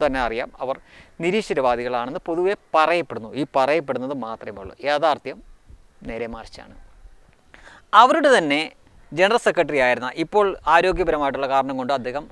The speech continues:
ആ സ്ഥാനത്തില്ല, പക്ഷേ കോടിയേരി ബാലകൃഷ്ണൻ എന്ന ആളുടെ വീട്ടിൻ്റെ പൂമുഖത്ത് തന്നെ പല ദൈവങ്ങളുടെയും ചിത്രങ്ങൾ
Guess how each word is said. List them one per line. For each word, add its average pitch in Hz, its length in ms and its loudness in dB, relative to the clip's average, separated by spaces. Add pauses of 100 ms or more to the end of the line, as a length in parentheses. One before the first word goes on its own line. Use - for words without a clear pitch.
ആ 139 120 0
സ്ഥാനത്തില്ല, - 480 -6 (160)
പക്ഷേ 202 220 -4 (720)
കോടിയേരി 285 480 8
ബാലകൃഷ്ണൻ 196 440 6 (160)
എന്ന 165 220 -4 (300)
ആളുടെ 147 280 2 (100)
വീട്ടിൻ്റെ 131 440 -6
പൂമുഖത്ത് 151 480 -4
തന്നെ 101 200 -12 (500)
പല 143 220 4 (200)
ദൈവങ്ങളുടെയും 120 600 -8 (320)
ചിത്രങ്ങൾ 117 300 -12